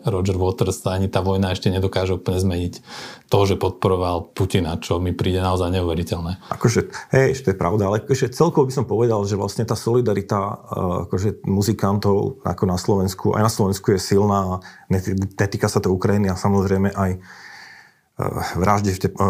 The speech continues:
Speaker 2: v teplárne, takže vlastne, že tam, tam tiež ja by som po-, po-, považoval za jednu z udalostí práve, práve aj tú akciu tepláren, ktorá sa konala po celom Slovensku na jeseň, kedy vlastne sa to za-, sa do toho zapojili desiatky klubov, boli tam fakt, akože, tisíce ľudí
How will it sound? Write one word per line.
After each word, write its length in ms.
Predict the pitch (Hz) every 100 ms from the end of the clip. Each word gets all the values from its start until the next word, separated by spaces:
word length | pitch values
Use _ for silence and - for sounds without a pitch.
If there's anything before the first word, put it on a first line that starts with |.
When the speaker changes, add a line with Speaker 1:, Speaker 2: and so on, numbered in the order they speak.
| 85
Speaker 2:
v 120 | 80 -
teplárne, 500 | 90 104 101 98 101 110 - 127 -
takže 240 | 85 104
vlastne, 280 | 92 - 107
že 160 | 92 92
tam, 320 | 98 98 90
tam 160 | 98 98
tiež 240 | 117 101
ja 80 | 101
by 160 | 107
som 160 | 107 107
po-, 160 | 107 101
po-, 240 | 104 101
považoval 400 | - 104 104 107
za 80 | 101
jednu 160 | 110
z 40 | 101
udalostí 260 | 101 98 113
práve, 320 | 110 104 98 98
práve 240 | 104 107
aj 120 | 98 98 -
tú 80 | -
akciu 480 | - - - 107 92 -
tepláren, 400 | 98 107 101 95
ktorá 160 | 92
sa 80 | -
konala 320 | - 101 95
po 160 | 95 98
celom 240 | - 98
Slovensku 480 | 90 90 92 92 -
na 160 | 90 92
jeseň, 400 | - 98 95 95 - - - - -
kedy 240 | - 92 90
vlastne 640 | 87 - 101 92 85 -
sa 240 | - 120
to 80 | 98
za-, 240 | 92 87 90
sa 240 | - -
do 160 | 92 95
toho 80 |
zapojili 400 | 95 92 101 95
desiatky 400 | 90 - 98 -
klubov, 400 | - 98 92 95
boli 240 | 85 95 92
tam 160 | 92
fakt, 240 | 92 95 -
akože, 400 | 85 98 101 90
tisíce 320 | 101 101 -
ľudí 320 | 90 95 98